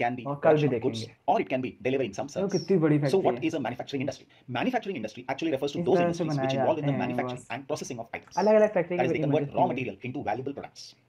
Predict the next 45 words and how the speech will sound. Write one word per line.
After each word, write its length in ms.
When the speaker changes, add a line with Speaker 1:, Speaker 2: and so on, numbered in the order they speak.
Speaker 1:
It 60
will 120
take 180
raw 120
cotton, 180
convert 400
it 60
into 140
fabrics। 300
Speaker 2:
क्या 600
Speaker 1:
Take 40
Speaker 2:
बोल 100
Speaker 1:
the 120
Speaker 2:
रहे 80
हैं? 80
Speaker 1:
cocoons। 180
Speaker 2:
बोल 200
रहे 180
हैं, 360
अम, 840
manufacturing 680
unit 180
किसको 260
बोलते 340
हैं? 140
वो 200
कच्चा 340
माल 200
लेती 280
है 240
और 160
उसको 360
process 420
करती 400
है, 360
बनाती 360
है। 60
जैसे 420
cotton 300
लेगी, 380
कपास 520
लेगी, 260
उससे 240
कपड़ा 240
बनाएगी, 440